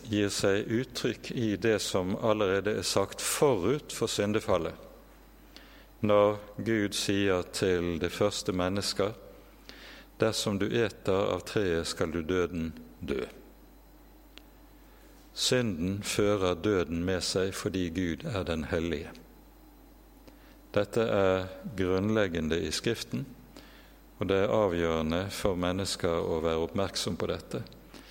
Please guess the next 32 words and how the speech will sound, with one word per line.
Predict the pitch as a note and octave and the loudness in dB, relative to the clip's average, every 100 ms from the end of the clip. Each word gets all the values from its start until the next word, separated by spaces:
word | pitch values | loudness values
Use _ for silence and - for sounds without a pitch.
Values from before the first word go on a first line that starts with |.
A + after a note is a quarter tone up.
| - - - | -20 -8 -4
ikke | A#2+ B2+ | 0 2
minst | B2+ - G#2 | 0 0 -2
i | F#2 | 0
dag, | D#2 - - - - - - - - - - - - | -2 -4 -14 -18 -20 -20 -20 -20 -18 -16 -18 -6 2
der | G#2+ G2+ G#2 - - | 6 6 4 -2 -12
folk | - C3 A2 F#2+ - - - - - - - - | -2 0 0 -2 -10 -12 -12 -14 -20 -20 -16 -2
ofte | A#2 - - A#2 | 0 0 -2 -2
får | - G2 - | 2 0 0
tegnet | - G2+ A2+ A2 F2 - - | 0 2 2 2 0 -2 -4
et | G#2+ F2+ | -2 0
gudsbilde | A2 - - F#2 D#2+ D#2 F2 | 0 -2 0 0 2 0 -2
for | - - G2+ - | 0 0 0 0
sine | G2 F2+ F2+ | -2 0 0
øyne | F2 F#2 G#2 E2 F2+ | 0 0 0 0 0
der | F2+ | 0
Gud | G2+ F#2 - | 0 -2 0
er | F#2 E2+ D#2+ | 0 0 -2
en | D#2 | -2
hyggelig | G#2 F2+ F2+ E2 | -2 -2 -2 -2
humanist, | E2+ E2 E2 C3+ - - - - - - - - - - - - - | -2 -2 -2 -2 -4 -8 -16 -18 -20 -20 -20 -20 -20 -20 -20 -20 -2
så | G#2 F#2+ G2 | 2 4 4
egentlig | G2+ G2 F2 E2+ F2 | 2 2 0 0 -2
ikke | - F2+ | -2 -2
noe | E2 | -2
f-, | D2+ - - - - - - - | -4 -8 -10 -14 -20 -20 -12 -4
særlig | - F#2 F2+ F2 E2 D#2 | 2 4 4 2 2 2
vanskelig | E2+ F2 - F#2 E2+ G2 | 2 2 0 0 2 2
å | E2 | 2
ha | E2 | 2
med | E2 D#2+ | 2 0
å | C#2+ | 0
gjøre. | C#2+ D2 D2+ | 0 -2 -4